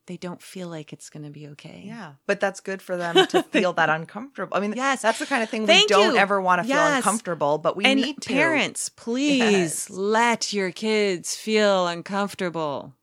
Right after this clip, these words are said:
Speaker 1: It's
Speaker 2: Mm.
Speaker 1: okay.
Speaker 2: Yes.
Speaker 1: We wanna shield them from everything. And then the first time something
Speaker 2: Yes.
Speaker 1: hard comes in their real lives,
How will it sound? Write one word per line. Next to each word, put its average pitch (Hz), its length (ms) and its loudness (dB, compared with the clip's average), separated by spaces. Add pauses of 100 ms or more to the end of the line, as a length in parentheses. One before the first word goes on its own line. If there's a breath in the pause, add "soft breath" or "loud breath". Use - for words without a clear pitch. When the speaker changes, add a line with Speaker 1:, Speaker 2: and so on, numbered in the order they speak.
(120)
Speaker 1:
It's - 180 -6
Speaker 2:
Mm. 226 160 -6
Speaker 1:
okay. 175 440 -6 (380)
Speaker 2:
Yes. 131 300 -14
Speaker 1:
We 220 160 -4
wanna 214 240 -2
shield 240 380 -4
them 240 160 -6
from 240 200 -6
everything. 247 640 -6
And 214 140 -4
then 214 100 -4
the 208 80 -10
first 233 340 -8
time 247 220 0
something 233 320 -6
Speaker 2:
Yes. 220 80 -8
Speaker 1:
hard 226 240 -6
comes 220 240 -6
in 208 140 -8
their 220 160 -10
real 214 260 -6
lives, 214 680 -2